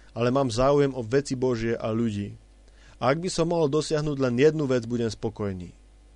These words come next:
Tá jedna vec je vidieť upevnený a skutočný duchovný vzťah medzi Bohom a ľuďmi,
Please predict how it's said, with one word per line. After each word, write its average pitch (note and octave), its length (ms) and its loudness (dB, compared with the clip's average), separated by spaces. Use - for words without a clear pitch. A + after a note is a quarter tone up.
Tá A2+ 80 0
jedna C#3 320 4
vec B2 240 0
je A2 320 -2
vidieť B2+ 400 2
upevnený C#3 600 0
a A#2+ 80 0
skutočný D3 640 -4
duchovný C3+ 560 -2
vzťah A#2+ 400 -2
medzi A2 240 -4
Bohom B2+ 320 0
a C3+ 80 2
ľuďmi, G#2 360 0